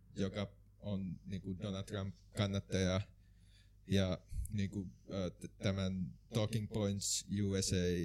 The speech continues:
niinku, ö, oikeistolaisajatushautaman niinku leivissä ja muuta, ö, joka oli tietenkin niinku epäilyttävää, mut sitä vaan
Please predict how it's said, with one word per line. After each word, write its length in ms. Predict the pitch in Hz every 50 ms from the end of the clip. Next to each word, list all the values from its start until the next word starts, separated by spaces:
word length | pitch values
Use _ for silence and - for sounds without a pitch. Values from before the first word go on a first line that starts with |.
| - - - - - - -
niinku, 340 | 98 98 90 - 80 85 78 - - -
ö, 240 | 80 82 87 87 - - - - - - - - - - - - - -
oikeistolaisajatushautaman 2000 | 113 113 110 92 117 104 101 - - 107 101 101 101 104 104 - - - 104 104 104 95 95 - 95 87 - - - 98 98 95 92 98 95 92 92 87 90 82 - -
niinku 420 | - 95 98 87 - 87 85 78 - - - -
leivissä 520 | 98 98 95 95 95 95 87 - - 95
ja 120 | 90 92
muuta, 340 | 95 98 98 98 - 104 101 101 - - - - - - - - - -
ö, 320 | - - - - - - - - - - - - - - - - - -
joka 220 | 110 110 104 - 104
oli 140 | 107 123 120
tietenkin 380 | 139 127 127 135 131 139 127
niinku 180 | 131 127 127 127
epäilyttävää, 720 | 123 127 - 135 135 131 131 - - 139 123 131 127 123
mut 160 | 120 117 110
sitä 280 | - - - 113 113 110
vaan 340 | 117 120 117 117 117 - -